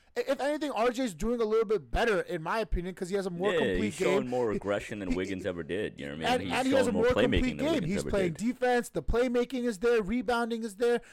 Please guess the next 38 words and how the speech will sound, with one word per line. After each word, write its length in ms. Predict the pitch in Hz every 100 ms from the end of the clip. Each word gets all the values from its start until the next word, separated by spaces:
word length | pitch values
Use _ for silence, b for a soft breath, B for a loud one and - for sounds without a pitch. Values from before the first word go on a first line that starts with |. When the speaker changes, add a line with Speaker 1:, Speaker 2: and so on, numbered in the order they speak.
| B
Speaker 1:
So, 180 | - 226
like, 220 | 220 -
I, 80 | 180 -
I'm 160 | 220
not 180 | 262 233
understanding 600 | 214 196 - 190 196 156
what 180 | 147 160
this 160 | 170 -
R 180 | 151 165
J 160 | 147 156
hate 240 | 143 151
is 120 | 151
all 240 | 131 143 139
about. 360 | 120 151 127 -
But, 200 | 139 127 b b
you 80 | 208
know, 120 | 247 -
I, 80 | 170
I 40 | 196
just 120 | 202
wanna 160 | 233 233
pivot 340 | 208 202 208
to 120 | -
the, 140 | 175 151
the 140 | 143 147
tanking 500 | - 160 180 214 202
aspect 400 | 185 196 220 208
of 80 | 214
it 120 | 214
'cause 160 | 170 147
we 100 | 160
were 80 |
talking 380 | 151 160 156 185
about 220 | 175 160 143
the 80 |
Kings 320 | - 156 175 208
and 80 | 220
whatnot. 340 | 220 240